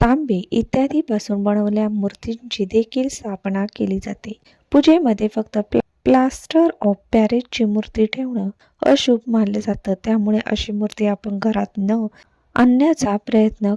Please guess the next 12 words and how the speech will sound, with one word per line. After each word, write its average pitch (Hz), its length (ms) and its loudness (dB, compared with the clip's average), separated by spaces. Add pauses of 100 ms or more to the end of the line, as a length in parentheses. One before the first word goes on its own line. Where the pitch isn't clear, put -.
करा. 208 220 -4 (440)
त्यानंतर 262 560 2
बघा, 214 340 2
गणपतीची 269 580 0
मूर्ती 220 520 0
खरेदी 214 400 0
करताना 214 720 -2
विशेष 220 480 0
काळजी 196 420 -2
घ्यावी. 196 440 -6 (480)
डाव्या 240 340 4
बाजूला 226 440 -2